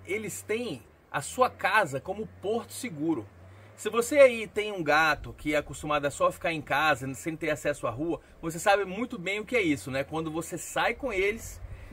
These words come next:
geralmente eles ficam muito assustados, muito mesmo. Mas isso não precisa ser uma realidade, tá?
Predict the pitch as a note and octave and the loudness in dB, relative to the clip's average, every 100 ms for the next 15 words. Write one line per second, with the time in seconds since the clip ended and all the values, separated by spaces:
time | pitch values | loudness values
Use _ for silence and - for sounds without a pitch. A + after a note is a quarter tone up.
0 | - - F3+ F#3+ F3 D#3+ F#3+ G#3+ - A3 | -18 -6 2 4 4 2 -2 -4 -6 -4
1 | E3 F3 G3 - G#3 G#3 G3 F3 F#3 G#3+ | -2 -2 -2 -8 -8 -6 -4 -4 -2 -2
2 | G#3+ - F3+ - - - D#3 D3+ C#3+ - | -2 0 -2 -2 -6 0 0 0 -4 -12
3 | - - - - - C#3+ D#3 G3+ A#3 A3+ | -14 -14 -10 -10 -8 -4 -2 -2 -4 -6
4 | A#3+ - D#3+ D3+ D3+ C3 - - - - | -8 -10 -4 2 4 2 -6 -16 -20 -20
5 | - - - - - - - - G#3 C4 | -20 -20 -20 -20 -20 -20 -20 -10 4 6
6 | D4+ A#3+ - - C#4+ D#4+ G#3 F#3 A#3 A3+ | 6 4 -10 -2 0 0 -2 -4 -4 -6
7 | C4 B3+ C4+ B3+ B3+ B3+ B3 B3+ C4+ A3+ | -8 0 2 4 2 4 2 2 4 6
8 | F3 B2+ - A2 C3 | 6 2 -4 -2 0